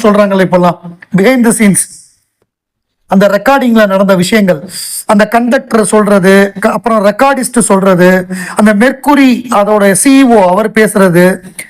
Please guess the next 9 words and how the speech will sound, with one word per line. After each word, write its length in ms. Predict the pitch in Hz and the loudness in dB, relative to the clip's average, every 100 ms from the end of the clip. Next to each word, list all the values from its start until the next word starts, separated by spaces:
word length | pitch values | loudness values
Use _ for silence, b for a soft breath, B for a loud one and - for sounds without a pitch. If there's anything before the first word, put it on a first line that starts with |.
| B B - | B B -2
ஆஹ், 180 | 190 196 | -2 0
பிளஸ் 180 | 262 262 | -2 0
வந்து 360 | 247 240 269 233 | -2 0 0 0
இளையராஜா 640 | 196 247 269 254 247 226 | 0 2 2 0 0 -2
வந்து 200 | 214 226 | 0 0
அவங்கள்ட்ட 440 | 202 226 233 214 | 0 0 -2 0
எப்படி 280 | 214 214 262 | -2 -2 -2
வேலை 280 | 196 240 247 | 0 0 0
வாங்குறாரு, 600 | 190 208 220 185 156 | 0 -2 0 0 -2